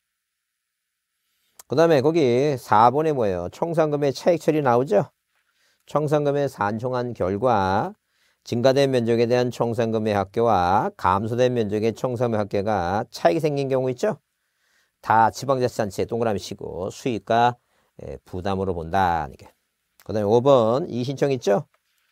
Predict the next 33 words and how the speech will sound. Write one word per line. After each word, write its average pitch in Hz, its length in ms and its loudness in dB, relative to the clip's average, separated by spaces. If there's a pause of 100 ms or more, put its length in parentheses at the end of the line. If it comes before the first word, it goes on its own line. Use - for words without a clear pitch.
(460)
여기에 107 280 2
부-, 104 180 -12
야, 104 140 2
이 110 280 -2
갑이란 123 400 2
사람이 117 300 -2
불만이 110 380 -4
있다. 95 240 -2
왜 185 320 6
나는 139 320 2
백만 101 300 -4
원이냐? 82 320 -8
구십이 95 360 -10
아니고 73 400 -16
팔십이 139 340 -8
아니고. - 360 -16 (280)
몇 95 160 -6
개월 123 200 2
이내? 110 380 -2 (560)
일 123 280 -2
개월 123 280 2
이내 120 120 2
소관청에 113 500 -2
인청할 95 340 -4
수 92 100 -10
있다. 82 180 -8
일 107 220 -4
개월 107 200 -2
동그라미 98 340 -6
치고. - 360 -20
어? 120 180 -8
일 85 140 -14
개월. 147 460 -6